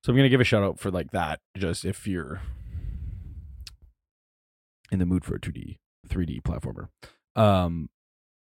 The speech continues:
but the mechanic of just, like, rotating and, like, it's such an optical illusion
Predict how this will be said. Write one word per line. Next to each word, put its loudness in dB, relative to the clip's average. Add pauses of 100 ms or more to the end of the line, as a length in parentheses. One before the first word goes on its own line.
(140)
but 8
the 6
mechanic 6
of -4
just, 0
like, 0
rotating 0
and, 0
like, 2
it's 2
such 6
an 2
optical 0
illusion -4